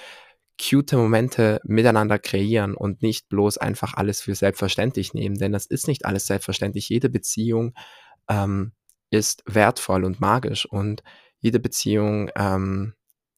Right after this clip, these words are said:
also die uns gut tut natürlich, <laughs> die Beziehungen, die uns nicht gut tun, die müssen wir jetzt nicht unbedingt mit cuten Dates, ähm, noch verstärken.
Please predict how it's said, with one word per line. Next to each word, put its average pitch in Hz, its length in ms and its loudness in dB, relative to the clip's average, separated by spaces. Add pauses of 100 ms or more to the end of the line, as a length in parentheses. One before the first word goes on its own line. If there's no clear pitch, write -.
(140)
also 98 140 -4
die 98 160 -4
uns 92 160 -6
gut 113 160 -2
tut - 180 -6
natürlich, - 460 -6 (360)
<laughs> - 520 -8
die 110 100 -4
Beziehungen, 101 500 -2
die 101 80 0
uns - 160 -2
nicht 120 140 -2
gut - 180 -4
tun, 110 260 -4 (760)
die 107 80 4
müssen 104 280 0
wir 92 140 2
jetzt 98 180 0
nicht - 140 0
unbedingt 110 340 -2
mit 98 140 -4
cuten 117 420 -2
Dates, 113 460 -2 (120)
ähm, 110 500 2
noch 117 180 2
verstärken. 107 680 2